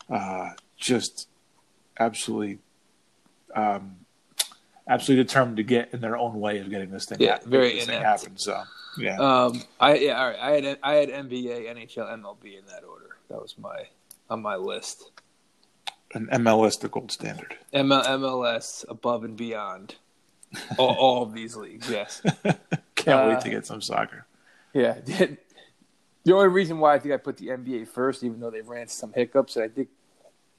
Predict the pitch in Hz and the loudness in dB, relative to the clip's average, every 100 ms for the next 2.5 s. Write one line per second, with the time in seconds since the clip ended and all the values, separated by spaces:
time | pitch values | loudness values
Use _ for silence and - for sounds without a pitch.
0 | _ _ _ _ _ - - - - - | _ _ _ _ _ -18 -18 -20 -20 -20
1 | _ 120 143 - 110 110 107 110 107 - | _ -8 -6 -4 -4 -4 -4 -6 -10 -10
2 | - - 107 104 - | -14 -10 -6 -6 -8